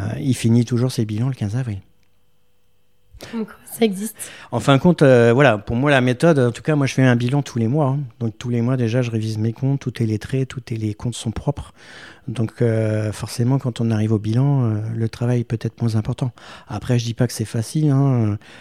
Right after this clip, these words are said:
Speaker 1: Après, moi, j'ai une méthodologie, j'ai, j'ai appris le métier comme ça, et du coup, après, voilà.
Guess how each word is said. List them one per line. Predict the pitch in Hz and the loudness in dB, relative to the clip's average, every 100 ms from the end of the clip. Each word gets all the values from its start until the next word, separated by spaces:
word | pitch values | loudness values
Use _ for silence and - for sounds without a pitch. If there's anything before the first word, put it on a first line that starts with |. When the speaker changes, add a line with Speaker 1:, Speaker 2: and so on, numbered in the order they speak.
| - - | -12 -8
Speaker 1:
Après, | 107 - | -2 4
moi, | 131 123 | 6 6
j'ai | 117 | 4
une | 117 | 4
méthodologie, | 113 110 113 110 110 110 135 156 | 4 0 -2 0 0 -2 0 0
j'ai, | 127 110 101 104 | 0 -2 -2 -2
j'ai | 101 104 | -4 -2
appris | 107 - 117 | -4 -2 -2
le | |
métier | 110 101 120 | -2 -2 -4
comme | 117 110 | -2 -2
ça, | - 143 143 | -2 0 0
et | 107 | -2
du | 110 | -8
coup, | - 139 131 | -10 -4 -2
après, | 98 - 127 | -4 -6 -6
voilà. | 113 123 | -4 -4